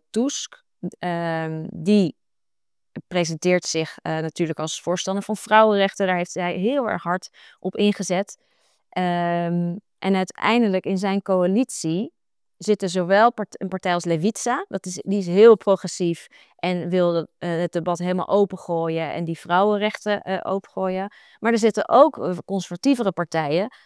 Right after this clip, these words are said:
die daar helemaal niet zo'n voorstander van zijn en die gewoon, eh, de katholieke kerk achter zich hebben. Dus dat is voor hem een enorm moeilijke discussie. En dan heb je daarboven nog de president,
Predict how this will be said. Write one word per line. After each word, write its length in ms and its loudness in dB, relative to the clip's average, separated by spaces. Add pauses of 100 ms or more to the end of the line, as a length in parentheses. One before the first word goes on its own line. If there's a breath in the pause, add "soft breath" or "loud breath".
(140 soft breath)
die 240 2
daar 300 6
helemaal 680 0
niet 180 0
zo'n 160 -2
voorstander 580 -4
van 240 -8
zijn 320 -2
en 120 -4
die 180 -4
gewoon, 400 -4
eh, 380 -6
de 120 -6
katholieke 520 -2
kerk 320 2
achter 300 -4
zich 220 -8
hebben. 340 -4 (500 loud breath)
Dus 220 -2
dat 280 2 (100)
is 260 2
voor 180 -2
hem 340 2
een 180 0
enorm 680 2
moeilijke 440 0
discussie. 760 -4
En 140 -4
dan 100 4
heb 100 0
je 80 -4
daarboven 600 4
nog 260 -4
de 100 -6
president, 800 0